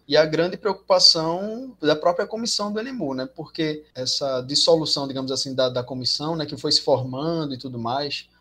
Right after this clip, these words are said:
algumas pessoas eu acho que até que desistiram do curso, né, dentro desse processo todo. Como é fazer esse, esse evento acontecer, mesmo com tantas coisas que aparentemente ajudam a não acontecer?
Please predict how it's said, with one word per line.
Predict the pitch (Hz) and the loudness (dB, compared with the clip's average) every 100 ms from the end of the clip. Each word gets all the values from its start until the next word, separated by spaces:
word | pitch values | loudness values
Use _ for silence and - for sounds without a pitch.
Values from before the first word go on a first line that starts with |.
| - | -4
algumas | 135 139 | -2 -2
pessoas | - 143 147 139 | -2 -2 0 0
eu | 135 | 2
acho | 131 131 | 2 2
que | 143 | -4
até | 127 135 | -2 -4
que | 147 | -6
desistiram | 135 135 - 139 | -8 -4 -4 -4
do | 135 123 | -6 -8
curso, | - 135 165 - | -6 -4 -4 -6
né, | 135 | -6
dentro | 135 135 127 131 | -6 -8 -8 -8
desse | 135 - | -6 -4
processo | 131 113 131 - - | -2 0 0 -2 -4
todo. | 147 165 - | -6 -6 -2
Como | 175 202 | 0 2
é | 220 | 0
fazer | 214 190 151 143 156 190 _ _ _ _ | 4 4 4 0 0 -2 _ _ _ _
esse, | 151 156 - 165 151 | -4 -2 -2 -2 -2
esse | 139 143 143 | -2 0 2
evento | 147 151 151 | 0 0 -2
acontecer, | 147 143 147 139 143 147 160 | -4 -4 -2 -2 0 0 -2
mesmo | 151 156 165 170 | -2 -2 -2 -6
com | 170 | -8
tantas | 160 - 175 202 240 247 202 - | -6 -2 -2 -2 -4 -4 -4 -4
coisas | - 147 156 175 - | 0 0 0 -2 -6
que | 180 175 151 127 117 _ _ _ _ | -6 -4 -2 -4 -8 _ _ _ _
aparentemente | - 135 156 147 151 147 135 139 156 | -2 2 2 0 -2 -4 -4 0 0
ajudam | 143 135 156 160 | 2 0 -2 0
a | 160 | 0
não | 147 147 175 | 0 -2 -4
acontecer? | 185 185 226 220 139 113 | -4 -8 -6 -6 -6 -8